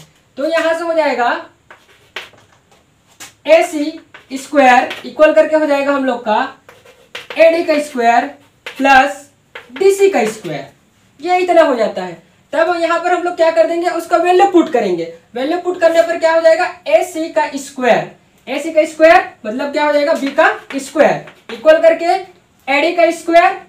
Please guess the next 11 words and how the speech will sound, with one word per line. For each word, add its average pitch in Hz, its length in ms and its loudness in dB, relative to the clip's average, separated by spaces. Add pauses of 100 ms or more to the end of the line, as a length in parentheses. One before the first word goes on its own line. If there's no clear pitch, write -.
(200)
मतलब 285 240 -6
क्या 311 160 2
हो 311 100 6
जाएगा 311 220 2
हम 294 60 -8
लोग 294 180 -6
का 330 80 -4 (120)
एच 262 200 -6
का 359 300 -2
square 208 380 -4 (460)
Plus 330 440 -2